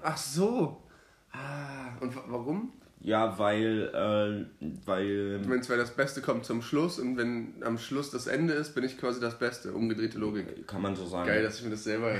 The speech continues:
Speaker 2: <laughs> Nein,
Speaker 1: muss.
Speaker 2: auch, ähm, um halt eben diese Konvention zu brechen, so, dass man halt eben sagt, äh, am Anfang ist das Ende. Am
Speaker 1: Schön.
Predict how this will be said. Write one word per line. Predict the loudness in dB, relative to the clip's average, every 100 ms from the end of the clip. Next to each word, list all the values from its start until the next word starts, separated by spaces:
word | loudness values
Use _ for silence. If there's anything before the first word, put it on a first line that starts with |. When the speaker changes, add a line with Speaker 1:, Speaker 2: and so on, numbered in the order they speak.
| 2
Speaker 2:
<laughs> | 4 6
Nein, | 8 8 6
Speaker 1:
muss. | 2 2 6
Speaker 2:
auch, | 6 8
ähm, | 4 6 4 4 0 -2 -8 -2
um | 2 4
halt | 4 2
eben | 4 4
diese | 4 0
Konvention | 0 0 0 0 -2 -2
zu | -2 -6
brechen, | -4 -2 -2 -4
so, | -2 -2
dass | -2 -4 -2
man | -2 0
halt | -2
eben | -2 -4
sagt, | 0 0 0 -4 -16 -20 _ _ -6
äh, | -2 0 0 -4 -12 _ _ -16 -12
am | -6 -4
Anfang | -2 -2 -4 -4 -8 -16
ist | -18 -12 -10
das | -6
Ende. | -6 -6 -8 -8
Am | -10 -10 -14 -20 -20 -20 -20 _ -20
Speaker 1:
Schön. | -12 -10 -4 -2 -2 -6